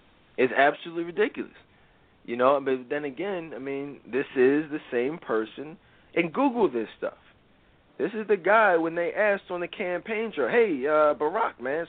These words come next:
so, uh, you know, when you're, you know, getting ready for a big speech, I mean, who do you listen to? Who's on your iPod?" Uh, well, uh, you know, I like a little, uh, Jay-Z, you know. That, like, what the,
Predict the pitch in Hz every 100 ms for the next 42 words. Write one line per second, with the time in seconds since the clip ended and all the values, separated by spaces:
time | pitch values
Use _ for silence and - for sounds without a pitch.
0 | - 160 156 151 _ _ _ - 165 156
1 | 156 147 _ _ - 170 160 170 139 156
2 | 165 180 175 170 160 156 135 127 120 160
3 | 135 147 175 156 170 175 165 170 147 127
4 | 185 - - - - 143 143 - _ -
5 | 208 202 202 202 403 339 - 110 120 -
6 | 196 196 180 165 240 - 95 50 _ _
7 | _ _ - - - - 110 170 - -
8 | - 110 - - - 131 - - - -
9 | 117 113 113 151 139 123 123 104 - 107
10 | 151 165 117 180 294 285 - - 160 214
11 | 214 135 - - - 185 196 - - 415